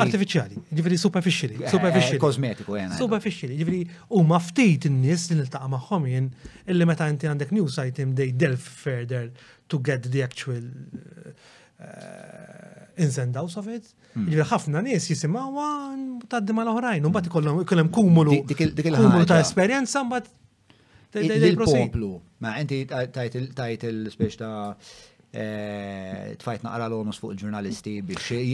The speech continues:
Speaker 2: biex, biex forsi affarijiet jikbuhom b'mod li jkunu iktar,
Speaker 1: Naħseb
Speaker 2: eh,
Speaker 1: għan-, jistgħu jikkontribwixxu f'dan,
Speaker 2: jista'
Speaker 1: jekk ma
Speaker 2: jikkontrib-,
Speaker 1: jridux.
Speaker 2: jgħinu. Le, le.
Speaker 1: <laughs> Jaraw.
Speaker 2: Em, mela, inti, inti l-ewwel tfajt naqra,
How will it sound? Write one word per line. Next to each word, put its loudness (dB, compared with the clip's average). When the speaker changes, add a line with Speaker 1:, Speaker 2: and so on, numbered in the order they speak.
Speaker 2:
biex, -10
biex -8
forsi -2
affarijiet -6
jikbuhom -4
b'mod -10
li -8
jkunu -6
iktar, -8
Speaker 1:
Naħseb -2
Speaker 2:
eh, 2
Speaker 1:
għan-, 2
jistgħu -2
jikkontribwixxu -4
f'dan, -4
Speaker 2:
jista' 0
Speaker 1:
jekk 4
ma 4
Speaker 2:
jikkontrib-, 6
Speaker 1:
jridux. -6
Speaker 2:
jgħinu. -6
Le, -2
le. -2
Speaker 1:
<laughs> -8
Jaraw. -4
Speaker 2:
Em, -4
mela, -4
inti, -4
inti -6
l-ewwel 0
tfajt -6
naqra, -8